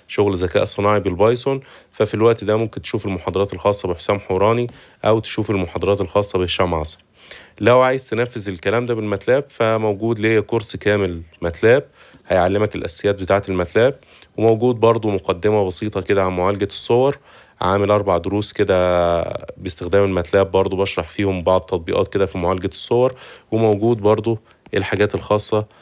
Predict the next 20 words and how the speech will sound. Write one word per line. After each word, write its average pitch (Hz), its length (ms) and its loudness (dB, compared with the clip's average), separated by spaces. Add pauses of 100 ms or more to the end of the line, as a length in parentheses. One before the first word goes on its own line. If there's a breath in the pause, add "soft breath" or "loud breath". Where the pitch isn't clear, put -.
(180 soft breath)
أو 90 100 2
كورس 107 320 0
خاص - 260 -2
بالذكاء 87 340 -4
الصناعي، 101 520 -2 (340 loud breath)
وعامل 98 360 0
فيه 104 400 -4
تقريبا 95 420 0
تلات 95 240 -2
أربع 92 240 0
دروس 95 260 -4
باستخدام 95 480 -2
الماتلاب، 107 400 -2
ولسه 120 320 -4
إن 95 40 -4
شاء 107 160 0
الله 104 140 0
هكمل 98 380 -2
دروس 95 280 -2
تانية 104 360 -2